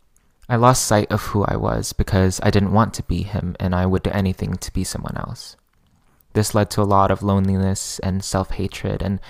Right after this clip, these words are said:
I convinced myself I wasn't worthy of being loved. After dealing with these things on my own for a long time, I realized that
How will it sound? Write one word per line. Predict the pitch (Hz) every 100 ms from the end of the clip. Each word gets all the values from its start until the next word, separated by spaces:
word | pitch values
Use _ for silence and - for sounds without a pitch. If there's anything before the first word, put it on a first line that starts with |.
| - -
I | 113
convinced | - 110 123 113
myself | 101 - 101 -
I | 95
wasn't | 98 98 98
worthy | 95 92 90
of | -
being | - -
loved. | 50 - - - - _ _ _ _ - -
After | - 127
dealing | 104 107 104 101
with | 101
these | 95 98 -
things | 98 95 92
on | 95
my | 92
own | - 92 90
for | - 101
a |
long | 110 107 101
time, | - 92 90 95
I | -
realized | 95 98 92 92 -
that | 92 -